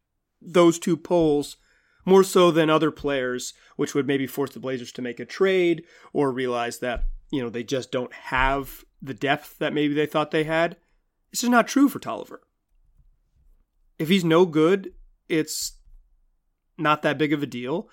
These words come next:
And if he's really good, like, if Tolliver has a great season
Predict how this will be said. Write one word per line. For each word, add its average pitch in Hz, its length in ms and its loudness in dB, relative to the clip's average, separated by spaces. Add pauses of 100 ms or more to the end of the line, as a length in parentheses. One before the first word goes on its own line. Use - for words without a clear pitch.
(260)
And 156 140 2
if 151 140 -2
he's 165 380 -4 (200)
really 165 500 4
good, 139 320 2
like, 135 200 -6
if 139 160 -10 (120)
Tolliver 170 320 2
has 160 140 0
a 147 60 -2
great 151 320 -2
season 131 500 -6